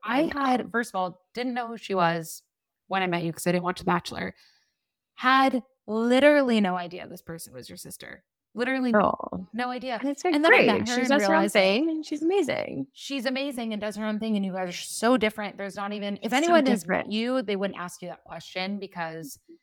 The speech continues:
Speaker 1: Right.
Speaker 2: there's so, there's so little there to be jealous of. You guys support each other. You're so, you're different people. You have your own things going.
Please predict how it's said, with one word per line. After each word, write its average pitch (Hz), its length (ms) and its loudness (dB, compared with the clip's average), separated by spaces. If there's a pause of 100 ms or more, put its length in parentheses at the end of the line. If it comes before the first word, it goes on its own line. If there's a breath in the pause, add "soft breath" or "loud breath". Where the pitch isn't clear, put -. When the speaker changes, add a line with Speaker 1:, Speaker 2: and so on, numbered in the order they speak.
(140)
Speaker 1:
Right. - 300 6
Speaker 2:
there's 190 280 -6
so, 180 680 -4 (800)
there's 196 160 0
so 214 160 2
little 175 360 0
there 156 360 -4
to 165 100 -12
be 156 460 -6
jealous 170 320 -2
of. - 140 -8
You 165 100 -8
guys 185 240 0
support 170 320 -6
each 160 160 -6
other. 165 340 -4
You're 165 160 -6
so, 170 560 -6 (340)
you're 196 140 2
different 185 360 0
people. 170 360 -4
You 165 80 -6
have 170 180 -8
your 170 140 -8
own 165 220 -6
things 165 260 -10
going. 180 480 -8